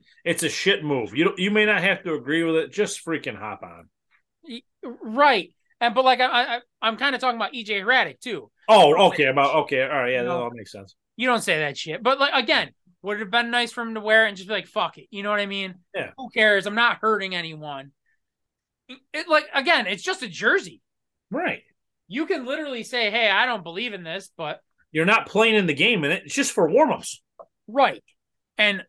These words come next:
Speaker 2: uh, of course, to fucking do it for a coach like Tortorella, who's like, "Oh, good for him." And I, I also think, like, questions of him being suspended and fined, I think that's absurd.
Speaker 1: Yeah.
Speaker 2: Um, I, I,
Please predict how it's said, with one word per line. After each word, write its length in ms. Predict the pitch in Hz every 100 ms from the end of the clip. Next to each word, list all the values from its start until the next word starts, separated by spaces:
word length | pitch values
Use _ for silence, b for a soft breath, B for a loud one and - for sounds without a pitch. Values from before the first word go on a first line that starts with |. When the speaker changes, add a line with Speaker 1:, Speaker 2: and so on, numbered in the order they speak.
| _ -
Speaker 2:
uh, 120 | 185
of 140 | 180 -
course, 340 | 214 202 -
to 200 | 180 151 _ -
fucking 320 | 180 170 156
do 160 | 170
it 100 | 165
for 140 | 165 151
a 60 |
coach 320 | - 175 160 170
like 180 | 139
Tortorella, 560 | - 175 151 160 170 147
who's 140 | 151
like, 120 | 143 190
"Oh, 280 | 277 - -
good 160 | 208
for 140 | 196 226
him." 280 | 262 135 117 _ _ _ _
And 120 | 214
I, 40 | 240
I 280 | 240 233 240 247
also 260 | 240 240
think, 320 | - 226 196 _ _ _ _ _ _ _
like, 220 | 208 185
questions 460 | - 214 208 196 175
of 80 |
him 160 | 175 190
being 180 | 190 180
suspended 560 | - - - 190 185 180
and 160 | 170
fined, 300 | - 180 175
I 80 | 170
think 220 | 170 165
that's 220 | 160 165 156
absurd. 560 | - - 170 165 156 _ _ _ 117
Speaker 1:
Yeah. 180 | 107 95 - _ _ _ _ _ _ _ _ _ _ _
Speaker 2:
Um, 460 | 190 190 180 170 156 _ _ _ _ _
I, 80 | 302 _
I, 100 | 311